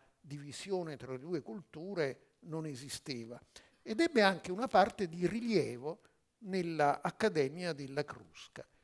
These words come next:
Ma qui c'è una particolare abbastanza sconcertante. Redi partecipò attivamente alla raccolta degli esempi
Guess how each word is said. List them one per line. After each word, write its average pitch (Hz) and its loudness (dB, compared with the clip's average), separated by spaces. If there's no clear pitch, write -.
Ma 320 -2
qui 294 2
c'è 220 4
una 196 0
particolare 190 6
abbastanza 165 -8
sconcertante. 143 -8
Redi 233 6
partecipò 180 2
attivamente 147 -6
alla 160 4
raccolta 151 2
degli 147 -2
esempi 175 0